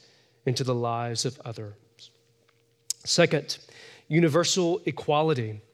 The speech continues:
Now, universal equality is a uniquely biblical idea,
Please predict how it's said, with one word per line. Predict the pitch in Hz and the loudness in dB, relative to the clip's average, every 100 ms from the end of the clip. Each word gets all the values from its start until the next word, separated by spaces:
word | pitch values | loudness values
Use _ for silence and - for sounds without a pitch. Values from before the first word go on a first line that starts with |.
| - - - _ _ _ | -20 -20 -20 _ _ _
Now, | 151 | 2
universal | 151 214 202 202 - 202 | 6 4 4 0 2 0
equality | 208 - 160 147 143 123 117 120 - | 0 -2 0 2 2 -2 -4 -8 -2
is | 180 151 | 0 0
a | 151 | -2
uniquely | 139 147 143 139 180 - 170 165 165 117 - | -4 -6 -6 -6 -6 -4 0 0 -2 -10 -10
biblical | - 147 151 147 143 147 | -2 -2 -2 -4 -4 -4
idea, | 117 117 - 131 117 107 | -8 -10 -8 -10 -8 -12